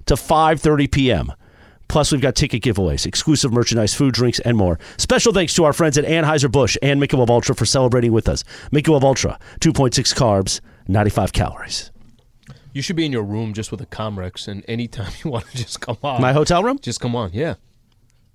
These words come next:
Speaker 2: Walk down
Speaker 1: Well,
Speaker 2: whenever
Speaker 1: usually we're,
Speaker 2: robe, kinda
Speaker 1: we're,
Speaker 2: have a robe
Speaker 1: we're in
Speaker 2: back
Speaker 1: the middle of
Speaker 2: and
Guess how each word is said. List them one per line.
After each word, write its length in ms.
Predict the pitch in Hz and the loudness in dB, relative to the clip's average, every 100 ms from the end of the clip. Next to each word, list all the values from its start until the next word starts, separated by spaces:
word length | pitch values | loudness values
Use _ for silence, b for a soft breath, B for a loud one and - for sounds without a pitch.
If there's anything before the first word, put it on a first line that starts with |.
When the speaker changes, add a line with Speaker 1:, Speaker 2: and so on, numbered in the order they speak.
| - | -6
Speaker 2:
Walk 280 | 117 127 | -6 -4
down 240 | 117 117 139 | -6 -4 -2
Speaker 1:
Well, 80 | 151 | 0
Speaker 2:
whenever 120 | 175 | 2
Speaker 1:
usually 280 | 269 247 196 | 2 4 4
we're, 160 | 180 | 4
Speaker 2:
robe, 320 | 147 156 156 | 4 4 2
kinda 220 | - 147 165 | 0 0 2
Speaker 1:
we're, 40 | |
Speaker 2:
have 140 | 131 127 | 0 -2
a 60 | |
robe 320 | 127 127 143 | -2 0 0
Speaker 1:
we're 80 | 156 | 2
in 60 | 170 | 4
Speaker 2:
back 40 | |
Speaker 1:
the 80 | 175 | 4
middle 200 | 180 185 | 4 4
of 40 | |
Speaker 2:
and 80 | 151 | 4